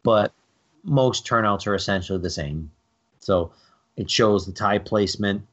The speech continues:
I mean, I mean, it's an exact scale drawing. There are a lot of them that are really basic and don't, you know, like, you would never be able to use them as,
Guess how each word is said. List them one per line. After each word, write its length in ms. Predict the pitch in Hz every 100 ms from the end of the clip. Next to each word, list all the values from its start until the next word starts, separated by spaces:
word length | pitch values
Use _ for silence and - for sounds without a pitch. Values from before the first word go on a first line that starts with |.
| _ _ -
I 40 |
mean, 180 | 98 104 147
I 40 | 110
mean, 180 | 110
it's 160 | 120 127
an 100 | 117
exact 500 | 110 92 107 98 -
scale 520 | - 104 90 87 85 78 _ - - _ _ _ _ _ _ _
drawing. 540 | - 101 85 82 76 76 _ - -
There 140 | 131
are 60 | 123
a 60 |
lot 240 | 127 - 165
of 140 | 127
them 140 | 120
that 120 | 117 101
are 120 | 98
really 340 | 107 113 98
basic 520 | 90 98 90 - 78 82
and 260 | 78 76 80 _ _ _ _ _ _ _ _
don't, 240 | 107 78 - _ _ _ _ _
you 100 | 113
know, 180 | 95 87
like, 220 | 80 80 76
you 120 | 113
would 200 | 101 _
never 200 | 127 110
be 160 | 95 110
able 140 | 98
to 60 | 95
use 280 | 95 104 92
them 180 | 95 87
as, 320 | 82 76